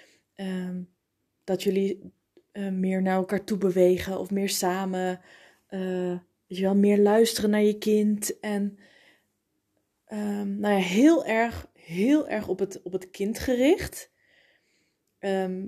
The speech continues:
wat jij als moeder dan zou moeten faciliteren, zeg maar.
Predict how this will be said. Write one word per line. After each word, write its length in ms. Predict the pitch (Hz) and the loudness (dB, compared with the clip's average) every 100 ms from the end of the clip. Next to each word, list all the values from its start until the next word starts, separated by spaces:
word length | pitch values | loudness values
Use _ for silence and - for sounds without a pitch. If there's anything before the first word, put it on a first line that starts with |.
| 208 | 0
wat 180 | 202 202 | 0 2
jij 180 | 208 | 2
als 160 | - 180 | 2 2
moeder 360 | 196 226 233 202 | 2 4 2 2
dan 420 | 202 202 196 - | 0 0 -6 -10
zou 240 | - 190 | -4 0
moeten 220 | 190 196 196 | 0 -2 -2
faciliteren, 1000 | 196 190 190 185 185 202 180 170 165 165 | 0 0 2 0 2 4 4 2 -6 -4
zeg 240 | 165 165 | -4 -4
maar. 320 | 156 151 156 | -8 -8 -10